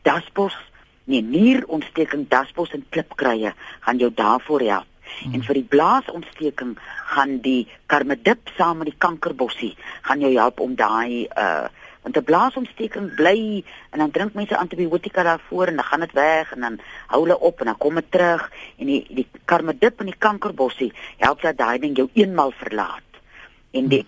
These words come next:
Speaker 1: die geheim hier is, is dat 'n mens nie sal ophou as dit, as die ongemak verby is nie. Dat jy sal aanhou vir iets soos drie maande. Dan kan 'n mens, eh, baie mense se, se blaasinfeksie kom weer en weer terug. Maar dat 'n mens 'n drie maande voorraad kry, jy kan,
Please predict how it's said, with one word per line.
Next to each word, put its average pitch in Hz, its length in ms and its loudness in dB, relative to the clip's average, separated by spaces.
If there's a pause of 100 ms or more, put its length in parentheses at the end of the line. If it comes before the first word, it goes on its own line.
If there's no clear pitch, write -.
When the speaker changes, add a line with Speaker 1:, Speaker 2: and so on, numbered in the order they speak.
(140)
Speaker 1:
die 135 120 0
geheim 151 380 2
hier 175 240 0
is, 151 140 -2
is 135 80 -14
dat 131 180 -2
'n 131 100 -2
mens 135 280 0
nie 202 200 -2 (300)
sal 151 100 2
ophou 170 460 2
as 127 220 -2
dit, 139 120 -4 (500)
as - 200 -4
die 135 160 0
ongemak 160 460 0
verby 131 380 -2
is 147 120 -4
nie. 120 160 -8 (280)
Dat 110 160 -4
jy 143 60 2
sal 143 180 0
aanhou 208 260 0
vir 190 120 -4
iets - 140 -8
soos 185 180 -4
drie 202 180 4
maande. 117 500 0 (360)
Dan 117 160 0
kan 160 140 0
'n 156 120 2
mens, 143 220 4 (480)
eh, 107 220 2 (100)
baie 127 240 0
mense 143 300 -4
se, 143 80 -8 (300)
se 135 100 0
blaasinfeksie 123 800 -2
kom 123 200 -4
weer 120 200 2
en 127 120 -2
weer 110 280 0
terug. - 360 -2 (400)
Maar - 140 -2
dat - 60 -6
'n - 40 -2
mens 262 140 -2
'n 117 80 -10
drie 208 180 4
maande 175 300 4
voorraad 156 360 0 (340)
kry, 135 120 -4 (600)
jy 107 100 -6
kan, 110 260 -2